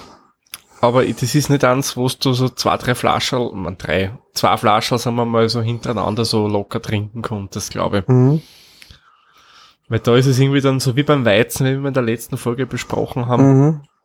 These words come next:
Speaker 1: da hat's dann doch einen schweren Körper und vor allem das Kohlensäurige, was hat, das Stärkere, das ist halt auch, ja, es gibt halt mehr Sättigungsgefühl.
Speaker 2: Mhm. Ja.
Speaker 1: So von meinem Empfinden her.
Speaker 2: Ja.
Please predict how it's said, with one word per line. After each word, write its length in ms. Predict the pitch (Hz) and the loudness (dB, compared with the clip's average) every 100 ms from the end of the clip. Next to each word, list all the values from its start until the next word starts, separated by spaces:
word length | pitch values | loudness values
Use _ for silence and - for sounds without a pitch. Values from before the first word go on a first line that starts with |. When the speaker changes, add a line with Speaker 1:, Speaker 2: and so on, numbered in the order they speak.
| _ 127 | _ -8
Speaker 1:
da 160 | 127 98 | -4 0
hat's 180 | 107 - | 0 0
dann 280 | 120 110 - _ | -2 -2 -8 _
doch 240 | 104 107 | -4 0
einen 160 | 120 98 _ _ _ _ _ _ _ - | -2 -4 _ _ _ _ _ _ _ -12
schweren 400 | - 113 120 135 | -2 0 2 2
Körper 540 | 127 120 - 127 127 - - - - | 2 2 2 0 0 -6 -20 -20 -10
und 120 | 120 107 | -6 0
vor 100 | 117 | 0
allem 100 | 107 | 0
das 200 | 110 - | -2 0
Kohlensäurige, 840 | 117 120 120 110 110 123 120 117 | 2 2 2 2 2 2 2 2
was 240 | 113 - | 0 2
hat, 280 | - - - | 0 0 -2
das 80 | 120 | -4
Stärkere, 560 | - 113 113 117 113 | 0 0 0 -2 -2
das 260 | 110 104 - | -2 -6 -6
ist 140 | 107 | -2
halt 120 | 113 104 | 0 2
auch, 140 | 98 | 0
ja, 340 | 95 92 95 - _ - | 0 0 -2 -8 _ -14
es 120 | - - | -8 -4
gibt 180 | 143 | -2
halt 120 | 151 117 | -2 2
mehr 140 | 127 | 0
Sättigungsgefühl. 1120 | - 107 - 117 101 92 - 107 - 101 87 _ _ - | 2 -2 0 -2 -2 -2 -2 -2 0 -2 -2 _ _ -2
Speaker 2:
Mhm. 340 | 123 120 151 - _ _ _ _ _ _ _ _ _ - | 0 2 -2 -2 _ _ _ _ _ _ _ _ _ 2
Ja. 280 | 127 139 151 | 6 6 2
Speaker 1:
So 160 | - 107 | 0 2
von 120 | 113 | 4
meinem 300 | 107 107 110 | 4 4 2
Empfinden 560 | 107 - 110 104 101 | 0 2 2 2 0
her. 220 | 95 98 95 | 0 0 2
Speaker 2:
Ja. 420 | 131 123 135 156 | 4 6 6 2